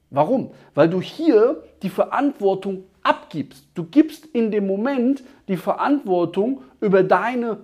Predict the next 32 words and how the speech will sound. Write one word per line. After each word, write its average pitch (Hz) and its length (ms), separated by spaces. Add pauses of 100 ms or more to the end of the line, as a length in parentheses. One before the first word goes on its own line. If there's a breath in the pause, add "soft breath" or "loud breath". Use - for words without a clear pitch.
(120)
Umsätze, 254 600
über 170 140
deine 185 260
Verkaufszahlen 190 1080 (260 loud breath)
einem 190 300 (160)
externen 226 580
Anbieter. 170 720 (240 loud breath)
Das 180 140
kannst 277 220
du 269 40
noch 240 120
als - 280
Zusatz 285 540
irgendwann 139 300
mal 139 60
machen, 170 240
aber 156 120
am 147 120
Anfang 208 600 (220 loud breath)
und 165 180
viel 349 240
profitabler 202 680
und 160 120
viel 311 220
effizienter 208 540
ist 156 140
es, 208 160 (280 soft breath)
wenn 190 220
du 202 80
dir 180 160
die 160 160
Akquise 220 520